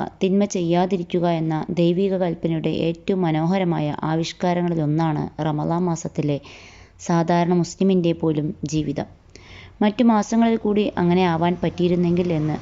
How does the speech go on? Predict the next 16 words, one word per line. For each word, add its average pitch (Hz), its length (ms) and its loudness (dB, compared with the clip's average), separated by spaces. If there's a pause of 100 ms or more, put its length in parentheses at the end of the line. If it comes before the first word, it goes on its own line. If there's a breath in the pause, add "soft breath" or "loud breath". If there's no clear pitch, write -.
ആത്മാർത്ഥമായി 170 800 0
ആഗ്രഹിക്കുന്ന 151 600 -2 (100)
ഒരു 180 140 2
നല്ല 170 320 2
ജീവിതം 160 420 -4
സാധ്യമാവുന്ന 147 760 -2
മാസം. 135 380 -6 (1200 loud breath)
മക്കത്ത് 233 440 2
പോകും 190 440 0
പോലെയോ 175 420 2 (300 loud breath)
അതിനേക്കാൾ 214 580 2
ഒരുപടി 190 320 2
മുകളിലോ 180 520 2 (100)
ആണ് 147 320 0
ഈ 175 140 0
അനുഭവം. 151 380 -2